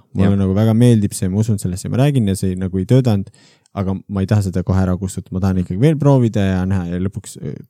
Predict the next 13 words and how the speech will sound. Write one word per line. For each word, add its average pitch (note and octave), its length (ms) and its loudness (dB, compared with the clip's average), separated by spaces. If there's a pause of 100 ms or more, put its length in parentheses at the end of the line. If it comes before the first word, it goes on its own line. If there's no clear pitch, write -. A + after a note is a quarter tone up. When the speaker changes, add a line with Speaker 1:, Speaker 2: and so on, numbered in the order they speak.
Speaker 1:
töötas D#3+ 420 0 (120)
või F2 300 -6 (180)
m-, A#1 200 -14 (160)
muutsin C#3 380 -2
ja F#2 60 -4
siis - 200 -8
töötas - 440 -6
või F#2+ 140 -10
mis F#2 140 -6
iganes. E2+ 300 -8 (120)
Speaker 2:
Mhm. F2+ 220 -14 (240)
Speaker 1:
Aga G3+ 220 6 (160)
davai, D#3 300 4